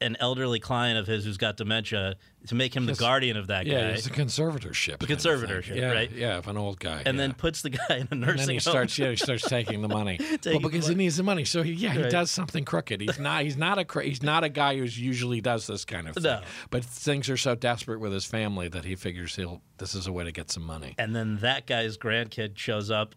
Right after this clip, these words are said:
Speaker 1: who's a wrestler.
Speaker 2: Who happens to be a wrestler.
Speaker 1: And
Speaker 2: And,
Speaker 1: so
Speaker 2: and so
Speaker 1: <laughs>
Speaker 2: I put him in the team. It is, you're right, it's a very hard <laughs> one to summarize. But it's a really lovely movie.
Speaker 1: Totally.
Speaker 2: Yeah, it was great. And Tom was an awesome director.
Speaker 1: And is it true that, and,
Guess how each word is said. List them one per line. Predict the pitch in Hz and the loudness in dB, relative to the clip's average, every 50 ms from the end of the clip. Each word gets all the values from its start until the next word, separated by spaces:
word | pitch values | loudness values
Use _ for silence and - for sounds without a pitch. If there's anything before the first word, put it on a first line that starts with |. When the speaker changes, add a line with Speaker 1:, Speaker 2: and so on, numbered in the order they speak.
| - | -6
Speaker 1:
who's | - 120 117 113 104 98 - - | -2 -2 0 0 -2 -4 -4 -2
a | 127 | 0
wrestler. | 123 170 214 220 - - 110 101 | 2 2 2 0 -2 -4 -4 -2
Speaker 2:
Who | 104 120 | 0 2
happens | 123 131 127 120 117 101 | 2 2 2 0 -2 -4
to | 117 | -2
be | 113 113 | -2 0
a | 107 | 0
wrestler. | 101 104 107 104 98 - - 101 82 69 64 - - | 0 0 0 0 0 -2 -4 -6 -8 -10 -10 -8 -6
Speaker 1:
And | 110 110 104 | -2 -2 -2
Speaker 2:
And, | 101 | 0
Speaker 1:
so | 104 120 113 | 0 -2 -2
Speaker 2:
and | 110 107 107 | 0 0 0
so | 107 113 107 104 | 2 2 2 2
Speaker 1:
<laughs> | |
Speaker 2:
I | 104 | 0
put | 95 - 123 113 | 0 0 0 0
him | 117 110 | 0 0
in | 110 107 | -2 -2
the | 104 101 | -2 -2
team. | - - 113 101 - - - - - - - | -2 -2 -2 -2 -2 -4 -4 -6 -6 -2 0
It | 139 160 190 | 2 4 4
is, | 214 220 - | 4 2 2
you're | 185 214 190 | -2 -4 -2
right, | 185 180 - - 117 | -2 0 0 0 0
it's | 107 - - | 0 0 -2
a | 117 | -2
very | - 135 139 147 147 139 | 0 2 2 2 2 2
hard | 120 117 101 101 101 | 0 0 0 0 0
<laughs> | 107 - | 0 2
one | 190 180 139 | 2 2 2
to | 123 117 | 0 0
summarize. | - - 127 117 107 107 95 87 80 76 - - - - - - - - | 0 0 0 0 0 -2 -4 -4 -4 -6 -6 -4 -4 -6 -6 -6 -4 -2
But | 233 135 147 | 0 2 2
it's | 156 - | 2 2
a | 185 165 | 0 0
really | 147 147 165 170 143 123 | 2 2 4 4 4 2
lovely | 117 117 117 113 104 107 107 101 | 2 2 2 0 0 0 -2 -2
movie. | 98 104 104 98 87 73 67 71 71 - | -2 -2 -2 -4 -4 -6 -8 -10 -10 -6
Speaker 1:
Totally. | - - 95 98 98 | -2 0 0 2 2
Speaker 2:
Yeah, | 95 87 85 82 80 101 | 0 -2 -4 -6 -6 -4
it | 98 | -4
was | 104 98 - | -4 -4 -4
great. | - 107 107 107 95 80 92 | -2 -2 0 0 -2 -2 -4
And | 98 98 98 | -4 -6 -4
Tom | - 127 127 131 135 | -2 -2 -2 -2 -2
was | 113 87 76 - | -2 -4 -6 -8
an | 80 87 85 | -10 -8 -8
awesome | - 98 98 101 98 - - - - 69 64 | -4 -2 0 0 0 -2 -4 -6 -10 -12 -12
director. | - - 64 62 58 - - - - - - - - - | -12 -10 -10 -10 -10 -12 -14 -14 -14 -14 -16 -18 -12 -6
Speaker 1:
And | - 104 110 | -4 -2 0
is | 113 107 101 | 0 -2 -2
it | 113 - | -4 -6
true | - - - 135 131 127 | -6 -6 -4 -2 0 0
that, | 117 107 104 104 98 101 - | 0 0 0 0 -2 -4 -4
and, | - 98 101 | -6 -6 -6